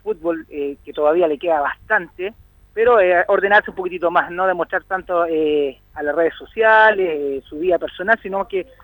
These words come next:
central-, eh, centrarse más en lo que es, en la pelotita, como se puede decir. Así que es de esperar que sea una aventura, como bien di-, dices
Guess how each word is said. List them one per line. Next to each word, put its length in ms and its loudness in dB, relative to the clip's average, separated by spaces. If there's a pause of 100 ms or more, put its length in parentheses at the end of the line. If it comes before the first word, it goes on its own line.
(220)
central-, 380 0 (140)
eh, 200 -8
centrarse 420 -6
más 240 4
en 320 -6
lo 120 -2
que 100 -8
es, 80 -10 (540)
en 160 -6
la 80 6
pelotita, 420 2
como 200 -4
se 100 -4
puede 180 0
decir. 220 -10
Así 180 -8
que 360 -2
es 80 0
de 60 2
esperar 300 2
que 140 -6
sea 160 2
una 100 4
aventura, 380 -2
como 160 0
bien 180 -6
di-, 140 -14
dices 240 -12